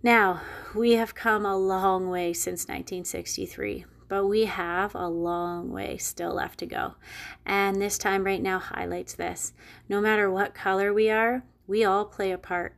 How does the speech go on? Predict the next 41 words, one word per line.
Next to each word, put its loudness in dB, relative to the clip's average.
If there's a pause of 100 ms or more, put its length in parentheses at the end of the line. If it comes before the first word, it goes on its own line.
and -6
all 0
have -2
a -2
responsibility -2
to -4
respond 0
appropriately -4
to -12
this -2
moment -4
in -6
time. -4 (1000)
covid 4
nineteen -2 (140)
has -2
given 0
us -2
so 0
much -6
time -4
to -10
reflect, -4 (240)
and -2
we -2
get 0
to -2
decide, 0 (720)
what 4
are 4
we 4
bringing 0
forward -2
with -8
us, -10 (220)
and -8
what 0
are 6
we 4
leaving 2
behind? -6